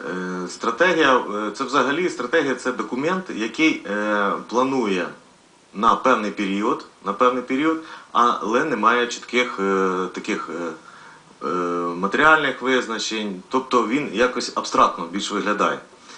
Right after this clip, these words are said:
Але взагалі, е, з любого абстрактного моменту має бути виділена якась певна вже програма конкретна. Конкретно.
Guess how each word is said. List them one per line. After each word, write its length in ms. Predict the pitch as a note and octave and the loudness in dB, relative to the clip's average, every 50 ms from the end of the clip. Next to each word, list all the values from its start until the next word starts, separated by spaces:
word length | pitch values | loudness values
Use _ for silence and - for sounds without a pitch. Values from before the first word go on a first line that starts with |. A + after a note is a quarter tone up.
| - - - - - - - | -20 -18 -18 -16 -12 -6 0
Але 160 | - G#2+ B2 | 2 2 2
взагалі, 600 | A#2+ G#2+ C#3+ C#3 C#3 E3 E3 D#3+ C3+ G2+ F2+ - - | 2 4 2 4 4 4 4 2 2 0 0 -2 -2
е, 260 | F#2+ G2+ G#2 G#2 G2+ F#2 | -2 -2 0 0 -2 -4
з 180 | - - - | -6 -6 -6
любого 680 | A2+ A2 G#2+ G#2+ G#2 A2+ A#2+ A#2 C3+ C#3+ B2 G2 G2+ G#2 | -4 -4 -2 -2 -2 -2 -2 0 2 2 4 2 2 0
абстрактного 540 | - F#2+ - - A2+ A#2+ A2 G#2+ - G#2 G#2 | -2 -2 -2 0 2 2 4 2 0 -4 -4
моменту 460 | G#2+ A#2 A#2+ D3+ F#3 G3 F#3+ G3+ G#2 | -2 -2 -2 0 0 0 0 -2 -2
має 240 | F#2+ G2+ B2+ B2+ B2 | 0 2 2 2 2
бути 220 | A#2+ B2 B2 A#2+ | 0 0 -2 -2
виділена 580 | G#2+ G#2+ C3 C#3 B2 A#2 A2 G#2+ G#2 G2+ F#2 - - - | 0 0 0 0 -2 -2 -2 -2 0 -2 -2 -4 -6 -8
якась 260 | - F#2+ F#2+ A#2 A2 - | -8 -4 0 0 0 0
певна 300 | - - C#3 C#3 C#3 A2+ | 2 2 2 2 2 0
вже 140 | F#2 G2+ | -2 -4
програма 400 | G#2+ - G#2 G2+ G2 B2+ B2 A#2+ | -4 -2 -2 0 2 2 2 0
конкретна. 480 | F#2+ - G#2 G2+ - G#2 E2+ - - - - - - - _ _ | -2 -4 -4 -2 0 0 0 -2 -2 -8 -16 -18 -20 -20 _ _
Конкретно. 520 | - - - A2+ A#2 A2 F2 - - - | -10 -6 -6 -4 -2 -2 -4 -4 -4 -10